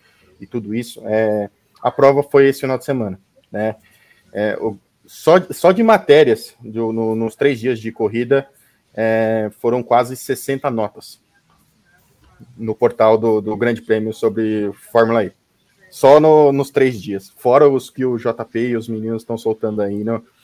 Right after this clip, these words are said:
no, no, ao, ao, no decorrer da semana, porque, né, tem muita coisa aqui de repercussão pós-corrida e também coisas que foram ditas pré-corrida e,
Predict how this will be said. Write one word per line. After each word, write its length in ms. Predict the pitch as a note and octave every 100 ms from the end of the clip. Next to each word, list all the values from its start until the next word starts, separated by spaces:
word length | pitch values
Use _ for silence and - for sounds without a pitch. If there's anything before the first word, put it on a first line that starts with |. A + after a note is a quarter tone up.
| _ - _ -
no, 240 | A2+ G#2 -
no, 80 | G#2+
ao, 480 | G2+ D2 G2+ G2 G2+
ao, 120 | G2+
no 200 | F#2+ G#2+
decorrer 400 | G2 G2 G#2 G#2+
da 100 | G#2+
semana, 580 | - A2+ A2 A#2+ C3+ C3+
porque, 540 | - A#2 - A#2+ A#2
né, 340 | A2 A#2 A2 G2 -
tem 100 | A2
muita 220 | A#2 A#2+
coisa 220 | B2 A2+
aqui 280 | A2 A2+ F#2+ _ _ _ _
de 100 | A2
repercussão 760 | A2+ - A#2 A#2+ - A#2+ A2 - _ _ -
pós-corrida 880 | A2+ - A2 A#2+ F#3+ D#3+ A2+ G#2 G#2+
e 200 | G#2+ G#2
também 340 | A#2+ C3 A#2+
coisas 360 | A#2 C3+ A#2 A2+
que 120 | B2
foram 220 | B2 A#2
ditas 320 | A#2 A#2 A2
pré-corrida 640 | - A2+ - A2 A2 A2+
e, 220 | A2 G#2